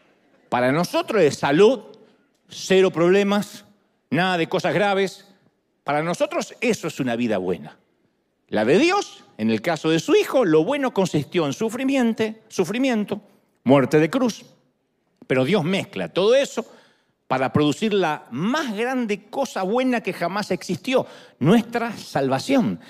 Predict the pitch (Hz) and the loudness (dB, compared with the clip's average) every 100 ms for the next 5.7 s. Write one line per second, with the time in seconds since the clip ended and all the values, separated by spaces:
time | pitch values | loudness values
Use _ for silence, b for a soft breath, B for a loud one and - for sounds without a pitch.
0 | B B B - 208 202 359 320 220 202 | B B B -6 -2 0 0 0 0 0
1 | 175 151 156 175 185 147 - 147 139 151 | 0 0 -2 0 2 2 0 -4 -4 -2
2 | 180 147 123 113 107 - 135 - 392 - | -2 -2 -2 0 0 0 -2 0 -2 -6
3 | B B B - 151 202 180 147 170 147 | B B B -4 -4 -2 0 2 2 2
4 | 123 113 104 95 113 359 269 190 101 101 | -2 -2 0 -2 -4 -4 -4 -4 -6 -4
5 | 208 - 240 226 107 - | -4 -6 -6 -6 -8 -14